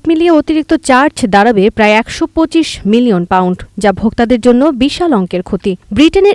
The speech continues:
এনার্জি নিয়ন্ত্রক সংস্থা অফসেম প্রতি তিন মাস অন্তর প্রাইস ক্যাপ নির্ধারণ করে থাকে। এর মধ্যে গ্যাস ও বিদ্যুতের হোলসেল বাজার দর,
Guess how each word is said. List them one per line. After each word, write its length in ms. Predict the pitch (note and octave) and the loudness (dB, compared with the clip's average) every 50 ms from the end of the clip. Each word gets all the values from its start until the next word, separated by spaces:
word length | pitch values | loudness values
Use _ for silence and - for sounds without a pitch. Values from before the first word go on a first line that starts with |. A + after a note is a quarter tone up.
| - | 0
এনার্জি 420 | - C#4+ D#4 F4 G4 G4 - G#4+ G#4+ | 0 0 2 2 2 2 2 2 2
নিয়ন্ত্রক 420 | F#4 D#4+ D4+ D4 - D4+ D4+ - | 4 2 2 0 0 -2 -2 -2
সংস্থা 580 | - - D4 B3+ C4 B3+ - - A3+ G#3 B3+ D4 - _ - | -2 0 0 0 0 -2 -2 -2 0 0 0 -2 -2 _ 2
অফসেম 520 | B3 C#4+ D4+ - - - C4+ F3+ - - - _ - - - _ _ | 2 2 2 -2 -6 -6 -6 -6 -6 -8 -14 _ -20 -20 -20 _ _
প্রতি 360 | - D4+ D#4+ F4 - G4+ G4+ F4+ _ | 2 2 2 2 2 0 0 0 _
তিন 240 | - D4 D4+ D#4+ D#4 | 0 0 2 2 2
মাস 280 | C4 A3 G#3 G#3+ - - | 2 2 0 -2 -4 -4
অন্তর 400 | - G3+ G3 F3 - A#3 E4 E4 | -2 -2 -2 0 0 0 0 0
প্রাইস 400 | - - C4+ C4+ D#4 E4 - - | 0 0 0 0 0 -2 -4 -4
ক্যাপ 180 | - D#4 D#4 - - | -4 -4 -4 -2 -2
নির্ধারণ 420 | A#3+ A#3+ A3 - - B3 A3+ F#3+ | -2 -2 -2 -2 -4 -2 -2 -2
করে 200 | F3 - F3 F3 | -2 -2 -4 -6
থাকে। 380 | - - G3 E3+ - F#3+ F3+ E3+ - _ _ - | -4 -4 -6 -6 -4 -6 -6 -8 -10 _ _ -4
এর 120 | G3 F3+ | -2 -2
মধ্যে 380 | F3 F3+ F3 - - C4+ F4 F#4+ - - - - - - - G3+ | -2 -2 -4 -4 -4 -4 -4 -4 -6 -12 -20 -20 -20 -18 -6 -2
গ্যাস 400 | A3+ B3+ D4+ F#4+ G4+ - - E4 | 0 0 0 0 -2 -2 -2 -4
ও 60 | C#4+ | -2
বিদ্যুতের 540 | A3 G#3 B3 A#3+ - C#4 C#4 - F#3+ G#3+ D#4 E4+ _ _ - - | -2 -2 -4 -4 -4 -4 -4 -2 0 -2 -2 -4 _ _ -2 0
হোলসেল 460 | C#4+ D4+ D#4+ D#4 - - F4+ F4 E4 | 2 2 2 0 -2 -2 -2 -2 0
বাজার 360 | A3 G3+ G3+ G3 F#3+ A#3+ A#3 G#3+ - | 2 2 2 2 2 0 -2 -2 0
দর, 180 | - F3+ C#4 | 0 0 0